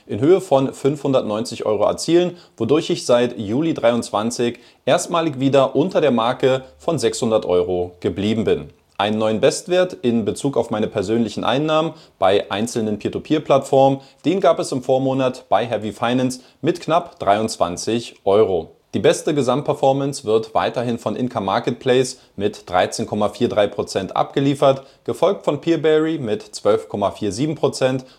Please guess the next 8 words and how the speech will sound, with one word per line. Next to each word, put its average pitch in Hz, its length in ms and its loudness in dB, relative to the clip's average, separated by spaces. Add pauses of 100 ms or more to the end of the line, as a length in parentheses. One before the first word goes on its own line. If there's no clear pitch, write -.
(100)
und 180 300 -2
Wireinvest 120 720 0
mit 180 320 -4
elf 101 240 -2
Komma 98 220 -2
eins 90 520 -8
drei 90 260 2
Prozent. 90 600 -4